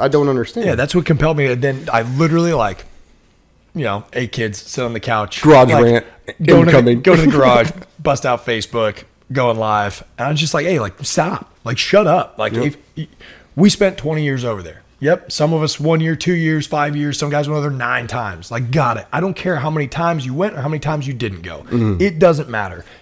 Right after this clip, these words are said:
Speaker 2: At the end of the day, when you start posting things like, "Their lives were for nothing," how dare you?
Speaker 1: Yeah, how dare you
Speaker 2: How
Speaker 1: even say
Speaker 2: dare you
Speaker 1: that?
Speaker 2: discredit their sacrifice?
Speaker 1: What was it all
Speaker 2: Like,
Speaker 1: for? I seen a lot. It
Speaker 2: I'll
Speaker 1: was
Speaker 2: tell
Speaker 1: all
Speaker 2: you,
Speaker 1: for nothing.
Speaker 2: I'll tell you what it was for.
Speaker 1: Yeah.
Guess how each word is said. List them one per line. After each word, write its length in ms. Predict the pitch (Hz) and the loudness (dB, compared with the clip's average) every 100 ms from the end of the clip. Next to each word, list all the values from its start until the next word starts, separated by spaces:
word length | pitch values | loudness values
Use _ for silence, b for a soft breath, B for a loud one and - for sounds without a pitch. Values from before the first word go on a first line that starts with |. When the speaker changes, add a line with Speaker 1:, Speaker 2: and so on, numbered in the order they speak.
| - | -14
Speaker 2:
At 120 | 120 | -12
the 100 | 123 - | -10 -4
end 160 | 165 | -2
of 60 | 185 | 0
the 80 | 185 | 0
day, 420 | 147 135 117 113 b b b _ | -2 -2 -4 -6 b b b _
when 140 | 139 139 | -6 -4
you 60 | 117 | -4
start 320 | - 165 - | -2 -2 0
posting 340 | 147 139 135 | 0 0 -2
things 260 | 110 104 98 | -8 -10 -8
like, 200 | 87 - b b | -10 -10 b b
"Their 280 | 117 147 135 | -2 0 0
lives 380 | 117 113 113 | 0 0 -2
were 100 | 113 | -6
for 140 | 92 101 | -10 -10
nothing," 420 | 98 104 - 73 - _ _ _ | -8 -8 -8 -16 -20 _ _ _
how 200 | - 262 | -2 2
dare 440 | 151 101 110 110 | 0 0 -2 -2
you? 180 | 98 87 | -4 -2
Speaker 1:
Yeah, 120 | 120 | 0
how 140 | 107 131 | 2 2
dare 180 | 113 110 | 2 2
you 60 | |
Speaker 2:
How 160 | 190 254 | 4 4
Speaker 1:
even 100 | 247 | 4
say 140 | 147 | 4
Speaker 2:
dare 80 | 180 | 6
you 100 | 180 | 6
Speaker 1:
that? 200 | 170 120 | 2 0
Speaker 2:
discredit 640 | 160 180 - - 131 110 101 | 0 0 -2 -4 -4 -4 -4
their 220 | 127 180 | -2 -2
sacrifice? 420 | - 123 104 - 131 | -2 -6 -6 0 4
Speaker 1:
What 180 | 143 | 6
was 180 | 143 131 | 6 6
it 80 | 135 | 6
all 140 | 127 | 6
Speaker 2:
Like, 80 | 120 | 6
Speaker 1:
for? 320 | - 127 113 104 | 4 4 4 4
I 80 | |
seen 240 | 98 117 98 | 0 -2 -2
a 60 | |
lot. 320 | 95 90 87 - | -2 -4 -6 -2
It 80 | 127 | 2
Speaker 2:
I'll 60 | |
Speaker 1:
was 100 | 120 | 4
Speaker 2:
tell 140 | 104 143 | 6 6
Speaker 1:
all 60 | |
Speaker 2:
you, 60 | 143 | 6
Speaker 1:
for 160 | - 117 | 4 2
nothing. 440 | 120 113 95 90 | 2 0 -4 -4
Speaker 2:
I'll 100 | 208 | -4
tell 180 | - 185 | -2 -4
you 120 | 123 | -2
what 80 | 107 | -4
it 40 | |
was 120 | 92 | -6
for. 240 | - 92 92 | -8 -8 -4
Speaker 1:
Yeah. 320 | 90 80 73 | -4 -4 -8